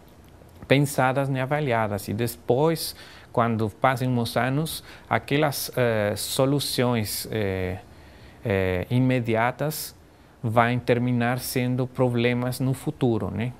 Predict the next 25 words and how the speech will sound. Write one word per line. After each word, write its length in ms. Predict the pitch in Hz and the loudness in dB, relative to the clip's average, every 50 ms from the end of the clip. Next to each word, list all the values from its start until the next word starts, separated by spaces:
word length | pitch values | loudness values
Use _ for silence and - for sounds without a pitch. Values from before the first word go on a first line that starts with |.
| - - | -4 2
E 40 | - | 4
aí, 200 | 156 156 160 180 | 4 4 4 2
de 100 | 175 170 | 0 -2
pronto, 340 | 175 - 175 180 175 - - | -2 -2 -2 -2 -2 -4 0
talvez 480 | - 175 165 165 160 165 170 156 - | 2 4 4 4 4 2 0 2 2
o 60 | 156 | 0
trabalho 520 | 143 - - 135 127 127 135 139 143 135 131 | 0 2 4 4 4 6 6 4 4 4 2
de 120 | 120 120 | 2 4
Errante 680 | 113 110 107 104 110 120 127 139 143 131 - 120 104 98 - - - - - - - - | 4 4 4 4 2 2 2 2 0 -2 -6 -8 -10 -10 -10 -14 -20 -18 -20 -14 -6 -2
pode 240 | - 127 135 143 156 | 0 0 0 0 -2
ser 260 | 156 - 180 180 165 | -2 -2 0 0 2
isso. 340 | 165 156 147 - - 117 107 - - - - - - - | 2 0 0 -2 -4 -8 -8 -8 -14 -20 -20 -20 -12 -4
Mais 460 | - 127 127 135 147 165 165 - - | -2 2 2 2 2 2 0 -2 -2
um 100 | 156 156 | -2 -2
projeto 580 | 160 - 143 127 123 113 120 127 139 135 - 143 | 0 0 0 -2 0 0 0 0 -2 -2 -2 -4
absurdo 680 | 123 113 - - - - 127 127 135 143 143 139 143 131 | -4 -4 -6 -6 -2 0 2 2 2 2 2 0 0 0
de 80 | 117 | 2
um 100 | 120 120 | 2 2
político 720 | 117 120 120 107 104 101 104 117 120 - - - - 101 | 2 2 2 2 2 2 0 0 -2 -6 -10 -4 -2 0
louco 540 | 101 101 101 104 113 131 147 - - 170 165 - | 2 2 4 4 2 2 0 -2 -6 -8 -6 -4
que 120 | - 131 | -2 -2
chegou 420 | 117 110 117 107 101 110 113 117 123 | 0 2 0 0 2 4 4 4 4
lá 380 | 123 110 107 113 127 147 170 | 4 2 2 2 2 2 0
e 100 | 190 185 | 0 0
decidiu 560 | 165 147 147 143 139 - 151 139 131 139 147 | 0 0 0 0 0 0 0 2 2 0 0